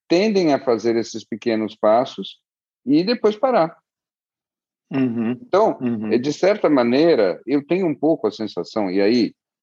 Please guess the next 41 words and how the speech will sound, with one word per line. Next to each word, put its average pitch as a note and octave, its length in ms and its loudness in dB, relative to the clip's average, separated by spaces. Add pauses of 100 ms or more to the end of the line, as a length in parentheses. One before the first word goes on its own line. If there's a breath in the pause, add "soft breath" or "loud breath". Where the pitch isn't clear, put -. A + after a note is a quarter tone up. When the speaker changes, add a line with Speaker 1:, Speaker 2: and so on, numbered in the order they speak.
(160)
Speaker 1:
é, G2+ 440 2
eu G2+ 80 2
of-, G#2+ 260 -2
ofereço A2 500 -2
esse - 160 -16
pensamento G2+ 520 -4
pra F2+ 120 -4
vocês, F2+ 400 0
eu G#2+ 60 -2
não G#2 120 0
sei A#2 220 2
o G2+ 80 -2
quanto C3+ 260 0
que A2+ 100 0
eu G2+ 80 2
já G2 320 2 (480)
compartilhei F2+ 680 0
ele, F#2 360 2 (280)
provavelmente, B2+ 800 0
como G#2+ 180 -6
eu G#2+ 120 -2
ando G2 260 -6
percebendo F#2+ 400 -6
que - 80 -8
eu F2 60 -6
tô F2+ 120 -4
ficando F2 280 -6
repetitivo, F#2+ 580 -2
eu G#2+ 40 0
devo A2+ 180 2
ter - 80 -2
compartilhado A2 640 0
N B2+ 180 2
vezes, G2 400 0 (320)
e - 60 -8
vocês F#2+ 280 -4
vão G#2 140 -2
cair G2 160 0
na G#2 120 2
gargalhada G#2+ 520 2
agora. F#2+ 300 0